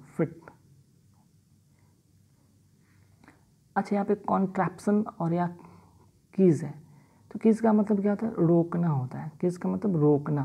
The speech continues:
और कॉन्ट्रैप्शन का मतलब होता है मशीनरी या मशीन से संबंधित, ठीक है। चलिए, अब आते हैं यहाँ पे,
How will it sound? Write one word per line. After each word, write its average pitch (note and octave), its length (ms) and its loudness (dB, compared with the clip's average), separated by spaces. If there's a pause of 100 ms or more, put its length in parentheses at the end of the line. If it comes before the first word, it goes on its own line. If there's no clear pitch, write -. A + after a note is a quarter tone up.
(680)
और - 100 -10
कॉन्ट्रैप्शन F#3 680 -4
का F#3+ 140 -6
मतलब F3 280 -4
होता E3 240 -4
है G3+ 100 -4
मशीनरी E3 760 0
या F3 60 -2
मशीन D#3 320 -2
से D3+ 100 -10
संबंधित, C#3 520 -6 (140)
ठीक E3+ 180 -4
है। A#3 80 2 (1300)
चलिए, - 200 -18 (640)
अब E3+ 140 -2
आते E3+ 200 0
हैं F3 60 0
यहाँ E3+ 160 0
पे, G3+ 200 -4